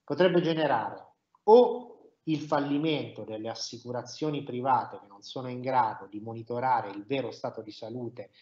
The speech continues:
dei soggetti che vengono ad assicurarsi, oppure un cream skimming, cioè il fatto che le assicurazioni private, laddove esistesse un servizio sanitario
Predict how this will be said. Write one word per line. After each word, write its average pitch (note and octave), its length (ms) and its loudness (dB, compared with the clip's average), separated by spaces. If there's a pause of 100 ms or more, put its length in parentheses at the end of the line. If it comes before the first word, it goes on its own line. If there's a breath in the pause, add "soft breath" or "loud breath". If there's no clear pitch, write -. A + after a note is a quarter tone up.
(140 soft breath)
dei A2+ 160 -10
soggetti A2+ 540 -8
che G#2 140 -12
vengono A2+ 400 -10
ad G#2 80 -12
assicurarsi, A2 1080 -10 (280 loud breath)
oppure C#3+ 920 -2
un G3 180 0
cream F#3+ 420 0
skimming, A#2+ 760 -2
cioè C3+ 180 -2
il D3 180 0
fatto E3 540 0
che C#3+ 140 0
le A2+ 80 -2
assicurazioni C3 800 -6
private, - 840 -4
laddove A#2 480 -8
esistesse - 760 -12 (280 soft breath)
un G#2 100 -18
servizio A2 500 -12
sanitario G#2+ 800 -8